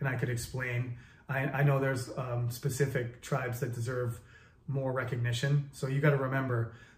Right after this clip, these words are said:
i-, there's literally hundreds of these tribes.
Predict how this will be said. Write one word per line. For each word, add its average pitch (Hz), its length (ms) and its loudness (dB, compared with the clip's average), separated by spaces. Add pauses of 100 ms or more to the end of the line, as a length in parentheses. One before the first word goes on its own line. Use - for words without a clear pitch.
(220)
i-, 143 80 2
there's 143 360 6
literally 147 340 6
hundreds 131 640 2 (140)
of 117 200 -2
these 117 200 0
tribes. 104 540 -6